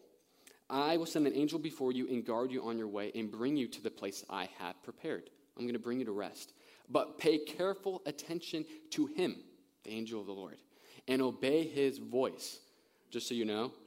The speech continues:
Joshua was following the pre-incarnated Jesus into the Promised Land. Jesus not only led the Israelites into the Promised Land, but then he came as a man and he led us from our sin. So Jesus is still here actually leading Joshua.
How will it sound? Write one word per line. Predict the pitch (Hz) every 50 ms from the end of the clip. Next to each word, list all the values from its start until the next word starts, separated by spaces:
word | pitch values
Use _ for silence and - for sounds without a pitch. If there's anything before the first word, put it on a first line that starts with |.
| - _ _ _ _ _ _ _ _ _ _
Joshua | 110 110 117 120 127 - - 147 151 151 151 151 - -
was | 117 117 110 -
following | - - - - 127 139 143 123 113 104 101 98 95 95 95 - - _ _ _ _ _ _ _ _ _ _ _ _ -
the | - 107
pre-incarnated | - - - - 135 131 123 117 117 - - 117 117 110 107 101 101 98
Jesus | 95 101 101 101 95 90 87 - - - - - - _ -
into | 117 117 107
the | 104 101
Promised | 113 104 95 95 - -
Land. | 76 - - _ _ _ _ _ _ _ _ _ -
Jesus | 104 113 143 170 165 - 110 98 92 - -
not | 117 110
only | 120 127 120 107
led | 95 98 107 120 123 107
the | 113
Israelites | 104 113 107 98 95 98 87 90 - - - - -
into | 107 110 110
the | 104
Promised | - 104 101 107 110 -
Land, | 123 127 135 127 - - - -
but | 110 107
then | 110 110
he | 101
came | - - - - 131 131 107 95 98 - - - - -
as | 101 101 104
a |
man | 95 107 113 107 101 98
and | 98 95
he | 98 95
led | 98 110 107
us | 98 -
from | - 101 98
our | 92 90
sin. | - - 104 85 73 - - - - _ _
So | -
Jesus | 104 113 143 156 135 117 104
is | 113 -
still | - 143 127 110
here | - 131 113 98 -
actually | 113 113 - - 107 95
leading | 107 110 101 101 95
Joshua. | 101 98 95 - - 90 90 76 71